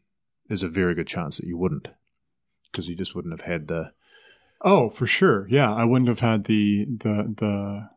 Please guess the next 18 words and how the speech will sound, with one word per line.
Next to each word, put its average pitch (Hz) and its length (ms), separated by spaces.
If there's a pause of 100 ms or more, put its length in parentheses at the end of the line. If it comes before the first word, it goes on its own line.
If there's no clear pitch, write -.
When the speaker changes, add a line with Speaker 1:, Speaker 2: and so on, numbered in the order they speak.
(260)
Speaker 2:
the 110 80
experience. 101 760
Yeah, 107 260
no, 117 200
for - 120
sure. 113 300 (140)
Speaker 1:
Yeah. 98 340 (120)
So 110 260
it's, 104 280
Speaker 2:
Yeah. 113 60 (1120)
Speaker 1:
it's - 140
an 120 80
interesting, 117 420
'cause, 107 160
I - 20
mean, 113 140
your 113 80
sister, 107 680